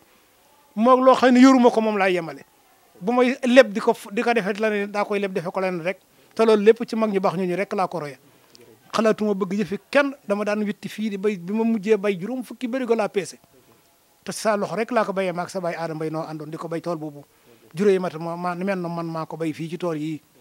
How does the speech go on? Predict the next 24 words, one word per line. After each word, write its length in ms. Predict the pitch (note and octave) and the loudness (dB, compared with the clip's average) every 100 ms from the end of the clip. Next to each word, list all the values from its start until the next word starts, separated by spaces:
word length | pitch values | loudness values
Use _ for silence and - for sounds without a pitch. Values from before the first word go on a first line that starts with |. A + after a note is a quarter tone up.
| _ _ _ - | _ _ _ -8
Te 80 | |
daa 140 | E3+ F3+ | -4 -4
koy 160 | F3+ E3+ | -4 -2
gont 200 | F#3+ F3 | -2 -2
ji 120 | D#3+ F3+ | -8 -6
ñu 140 | F#3+ | -6
ne 40 | F3+ | -6
ma 100 | F3 | -6
santaane 360 | F#3+ F3 E3+ | -6 -6 -6
ma 100 | E3+ | -6
ne 60 | E3 | -6
xalaatuma 440 | F#3 E3+ D#3 D3 | -6 -8 -10 -16
ko. 100 | - _ _ A#2+ A2 _ _ | -18 _ _ -20 _ _ _
Sama 180 | - G#3 | -4 -2
baay 160 | G3 | -2
ne 80 | G3+ | -2
ma, 100 | G3 | -4
"Nga 140 | G#3 B3 | -2 -2
ni?" 80 | |
Ma 120 | A#3+ F#3 | -2 -4
ne 80 | |
ko, 80 | F3 | -6
"Xalaatuma 400 | E3 F#3 F3+ E3+ | -4 -4 -4 -6
santaane." 420 | D#3+ E3+ E3 E3+ | -8 -10 -10 -12